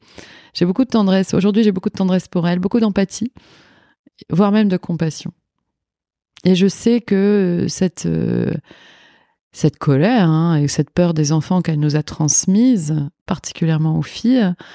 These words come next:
donc ma sœur et moi, ne vient pas d'elle. Elle vient de sa mère,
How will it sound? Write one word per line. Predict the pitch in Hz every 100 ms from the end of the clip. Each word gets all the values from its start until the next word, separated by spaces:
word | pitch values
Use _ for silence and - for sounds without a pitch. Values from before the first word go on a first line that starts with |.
| - - - - _
donc | 156 156
ma | 147
sœur | - 156
et | 151
moi, | 156 170 202 220 - _ _ -
ne | 160
vient | 147 139
pas | 160
d'elle. | 160 160 156 - _ _ -
Elle | 156
vient | 156
de |
sa | 147 160
mère, | 151 175 202